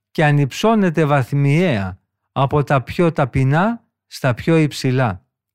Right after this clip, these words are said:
Όταν στη συνέχεια θα έχουμε πλέον κατανοήσει τις πιο απλές βασικές αρχές και όταν θα έχουμε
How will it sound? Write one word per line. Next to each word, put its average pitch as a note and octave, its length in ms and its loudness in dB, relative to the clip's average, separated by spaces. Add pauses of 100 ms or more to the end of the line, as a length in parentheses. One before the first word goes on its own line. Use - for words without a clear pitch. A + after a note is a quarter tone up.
(1300)
Όταν A3 400 2
στη F3+ 200 0
συνέχεια D3 840 0 (400)
θα - 140 -2
έχουμε G3+ 380 4
πλέον E3+ 460 0
κατανοήσει C#3+ 1080 0 (240)
τις B2+ 240 -2
πιο G#3 340 2
απλές D#3+ 520 0
βασικές B2+ 640 -2
αρχές B2 600 -2 (680)
και D3 160 0
όταν D#3 380 2
θα C#3 140 -2
έχουμε D3 640 0